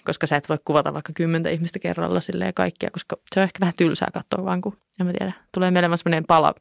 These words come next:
tai tiedätkö semmoinen, missä sun pitää etsiä isosta kuvasta <laughs> joku yksi juttu, niin se on ehkä vähän. Et mä mieluummin sitten kuvaan semmoista, että siinä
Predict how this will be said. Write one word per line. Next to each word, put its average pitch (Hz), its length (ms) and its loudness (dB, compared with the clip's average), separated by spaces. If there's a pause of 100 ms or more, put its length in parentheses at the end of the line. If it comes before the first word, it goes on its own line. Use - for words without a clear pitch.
tai 175 160 6
tiedätkö 180 220 4
semmoinen, 180 280 6
missä 165 160 0
sun 175 120 0
pitää 170 180 4
etsiä 165 400 2
isosta 160 380 0
kuvasta 185 420 4
<laughs> 214 40 6
joku 226 420 4
yksi 208 320 6
juttu, 185 300 4
niin 170 220 0 (500)
se - 160 -10
on 170 60 -2
ehkä 170 200 -6
vähän. 175 180 -4 (240)
Et 170 80 2
mä 180 80 6
mieluummin 190 420 4
sitten - 280 -4 (120)
kuvaan 180 340 4
semmoista, 175 540 0 (100)
että 160 320 -2 (400)
siinä 180 380 2